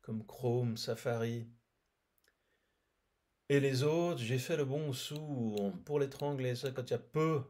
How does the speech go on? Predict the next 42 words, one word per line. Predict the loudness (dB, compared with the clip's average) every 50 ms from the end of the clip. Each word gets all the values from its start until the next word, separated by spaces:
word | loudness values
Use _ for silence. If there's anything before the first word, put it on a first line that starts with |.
| -10 _ _
de | -6 -4 -4
groupes, | -2 0 0 0 0 0 -2 -4
en | -4
fait, | -4 -4 -4 -6 -4 -4 -8
les | -8
permutations, | -4 -2 -2 0 0 0 0 0 -2 -2 -2 -6 -6 -6
souvent, | -6 -6 -6 -4 -4 -2 -2
elles, | -2 -2 -4 -6 -6 -10 _ _ _ _ _ _ _ _ _ _ _ _
elles | 0 2 6
laissent | 8 8 6 6 4
des | 2 2 2
mots | 4 4 4 4 4
dans | 4 2 2
le | 4
bon | 4 4 4 6
ordre. | 6 6 6 4 4 0 -2 -6 -8 -14 _ _ _ _ _ _ -20 -20 _ _ _ _ -20 -20 _ _ _ _ _ _ _ _ _ _
Voilà. | -2 0 2 2 4 4 2 2 0 -2 -4 -8 -16 _ _ _ _ _ -20 _ _ _ _ -8 -2
Alors, | 0 4 6 8 8 8 6 6 4 2 0 -2
est-ce | -4 -6
que | -6 -2 -2
la | 0 0
suivante | 0 -4 -4 -4 -4 -2 -2 0 0 0 -2 -4 -4
se | -6 -8
présente | -10 -10 -2 -2 0 0 2 0 0 0 0 2
bien ? | 2 2 4 4 2 0 -2 -8 -16 _ _ _ _ _ _ _ _ _ _ _ _ _ _ _ _ _ _ _ _ _ _ _ _ _ _ _ -6
Je | -2 -2
me | -2
suis | 0 -2 -2 -2 0
séché | 2 2 2 2 6 8 10
à | 12 12
l'air | 12 10 10 6
du | 4 0
crime | -2 -2 -2 0 0 2 2 2 2 0 0 -4 -8 -6
et | -2 -2 -2
j'ai | 0 0 0
joué | 0 0 0 -2 -2
de | -2
bon | -2 -2 -2 -2
tour | -2 0 2 2
à | 2
la | 2 2
folie. | 0 -2 -2 -2 -2 -2 -4 -4 -6 -8